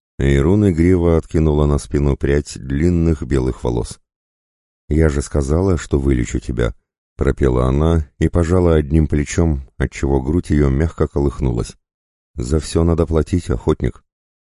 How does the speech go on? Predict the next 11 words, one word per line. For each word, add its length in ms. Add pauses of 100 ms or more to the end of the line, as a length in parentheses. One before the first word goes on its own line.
(260)
Влаксан 540
снова 400
глянул 420
на 120
свою 340
руку 320
и 40
свежий 340
шрам. 360 (760)
Эйрун 320
улыбнулась. 600